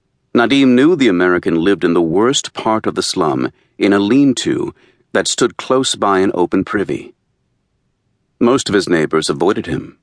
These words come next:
because they thought he was insane and violent. Nadim had heard a rumor that he had badly beaten some men who had tried to extort money from him. "Let's go,"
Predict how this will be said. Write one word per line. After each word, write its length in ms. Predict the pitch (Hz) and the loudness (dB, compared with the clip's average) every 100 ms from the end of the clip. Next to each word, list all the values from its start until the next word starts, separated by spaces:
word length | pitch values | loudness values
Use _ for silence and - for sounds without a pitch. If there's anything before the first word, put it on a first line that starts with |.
| _ _ _ _ | _ _ _ _
because 360 | - - 85 - | -6 -2 -4 0
they 160 | 90 | -2
thought 280 | 90 90 76 | 0 -2 -2
he 80 | 82 | -2
was 240 | 76 73 | -4 -2
insane 760 | 71 69 - 101 78 - - - _ _ | -4 -4 0 0 0 -4 -10 -18 _ _
and 200 | 85 76 | -4 -4
violent. 600 | 73 80 85 - - - _ _ _ _ _ _ _ _ _ | -4 -4 -6 -8 -14 -20 _ _ _ _ _ _ _ _ _
Nadim 420 | 127 120 147 151 123 | -2 2 4 4 2
had 200 | 120 98 | 0 -2
heard 260 | 92 110 | 0 0
a 60 | 92 | 2
rumor 600 | 82 110 160 117 - - - _ _ _ _ | 0 2 2 2 -4 -14 -20 _ _ _ _
that 200 | 104 107 | -2 0
he 160 | 95 107 | 0 -2
had 240 | 113 82 | -2 -2
badly 420 | 110 127 123 107 | 0 0 0 -2
beaten 440 | 95 78 117 123 95 | -2 -2 -2 0 -2
some 300 | - 76 71 | 0 -2 -2
men 220 | 64 71 | -2 -2
who 120 | 87 | 0
had 80 | 92 | 0
tried 320 | - 101 98 | 0 0 0
to 100 | - | -2
extort 580 | 95 - - - 110 110 | -4 -2 -2 0 0 0
money 300 | 101 104 117 | -2 0 -2
from 240 | 104 64 - | -2 -6 -6
him. 260 | - - _ _ _ _ _ _ _ _ _ _ _ _ _ _ - | -10 -12 _ _ _ _ _ _ _ _ _ _ _ _ _ _ -6
"Let's 240 | 92 - | -4 -4
go," 380 | - - - - | -4 -4 -6 -12